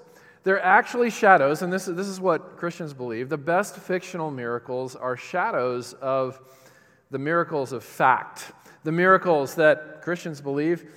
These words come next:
uh, and many other religious traditions as well, believe took place in time, space, history. And the miracle that the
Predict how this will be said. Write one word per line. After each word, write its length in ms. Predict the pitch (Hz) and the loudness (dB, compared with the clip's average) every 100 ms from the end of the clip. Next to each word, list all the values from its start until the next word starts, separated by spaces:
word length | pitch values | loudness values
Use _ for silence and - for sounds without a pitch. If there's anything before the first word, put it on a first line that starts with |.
| - - _ 123 | -20 -20 _ -10
uh, 340 | 127 120 117 | -6 -4 -4
and 120 | 139 160 | -4 -2
many 220 | 165 156 | 2 4
other 160 | 160 | 2
religious 400 | 151 127 120 127 | 0 -2 -4 -8
traditions 460 | - 127 127 143 131 | -10 -8 -8 -12 -14
as 120 | 117 | -8
well, 200 | 127 147 | -2 -2
believe 560 | 147 147 151 185 175 - | -2 -2 0 0 -2 -8
took 580 | - 208 233 - - - | 2 2 2 -6 -20 -10
place 540 | 156 139 139 135 - - | -4 -2 -2 -6 -14 -14
in 260 | 127 127 | -12 -12
time, 340 | 123 127 123 120 | -12 -10 -10 -12
space, 380 | - 120 107 - | -10 -8 -8 -10
history. 320 | 151 - 104 | -12 -10 -10
And 100 | 104 | -10
the 40 | |
miracle 420 | 123 170 196 175 | -8 -6 -6 -6
that 240 | 135 120 - - - _ _ _ _ _ - | -2 -2 -2 -10 -20 _ _ _ _ _ -18
the 120 | - | -18